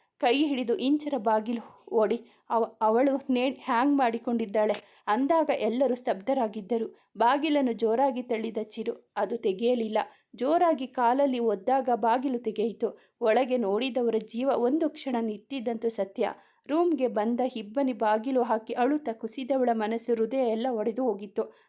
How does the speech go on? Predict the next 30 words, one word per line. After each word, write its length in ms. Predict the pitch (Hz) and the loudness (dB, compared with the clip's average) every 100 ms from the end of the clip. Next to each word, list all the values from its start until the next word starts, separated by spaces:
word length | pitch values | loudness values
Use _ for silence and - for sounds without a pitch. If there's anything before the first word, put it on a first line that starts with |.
| - | -4
"ಅಣ್ಣ, 200 | 208 220 214 _ _ 254 | -2 -2 -6 _ _ 0
ನಾನು 240 | 285 330 | 2 2
ಅಷ್ಟು 340 | - 247 - | -2 -6 -8
ಪ್ರೀತಿ 380 | 302 269 269 269 | -8 -4 -4 0
ಮಾಡ್ತಿದ್ದವನು 640 | 294 226 226 226 240 233 233 233 | 0 0 -4 -4 -2 -2 -4 -4
ನಂಗೆ 220 | 226 226 | -4 -2
ಅನಾಥೆ 440 | 208 202 226 247 | -4 -6 -6 -4
ಅಂದ. 160 | 233 208 - _ _ - | -4 -4 -8 _ _ -2
ನಾನು 460 | 220 254 262 _ - | 0 2 -2 _ -8
ದುಡ್ಡಿಗೋಸ್ಕರ 600 | 226 240 339 339 320 302 | -4 -2 0 -2 -2 -4
ಪ್ರೀತಿ 360 | 294 220 220 302 | -4 -4 -4 0
ಮಾಡ್ತಿದ್ದೀನಿ 640 | 302 240 247 226 233 233 | 2 0 -4 -6 -2 -2
ಅಂತಾನೆ. 680 | 220 202 214 214 214 _ _ | -4 -2 -2 -2 -6 _ _
ಎಲ್ಲರೂ 420 | 214 196 269 302 277 | -2 0 2 2 2
ನನ್ನ 240 | 247 240 | 2 2
ಅನಾಥೆ 400 | 240 220 254 262 | 0 0 -2 0
ಅಂದಾಗ 340 | 277 247 247 247 | -2 2 0 0
ಇಷ್ಟು 260 | 262 - 339 | -4 -6 -2
ನೋವು 280 | 311 254 311 | 0 2 0
ಆಗಿರಲಿಲ್ಲ. 560 | 262 226 220 214 220 220 - - - | 0 0 -2 0 -2 -2 -6 -20 -4
ಆದ್ರೆ 300 | 214 - 233 | -2 0 -2
ಇವತ್ತು 600 | 240 220 240 240 262 - _ - | -4 -2 -4 -4 -8 -10 _ -4
ನನ್ನಿಂದ 380 | 254 294 370 311 294 | 0 4 4 4 2
ಸಹಿಸ್ಕೊಳ್ಳೋಕೆ 640 | 254 233 226 285 277 285 | 0 -2 -2 -4 -2 0
ಆಗ್ತಿಲ್ಲ. 420 | 262 240 - 226 220 - _ - | 0 0 -4 -2 -2 -4 _ -8
ವಿರಾಟ್, 400 | 226 220 233 - - | -2 0 0 -6 -10
ನಿಮ್ಮನ್ನ 400 | 247 277 302 311 269 | -2 2 4 4 2
ಪ್ರೀತಿ 400 | 269 240 233 294 | 0 -4 -4 0
ಮಾಡಿದ್ದೆ 400 | 294 269 226 240 | 2 2 0 -2
ತಪ್ಪಾಯ್ತು. 640 | 233 233 233 208 240 - | -2 -2 -2 -2 -6 -8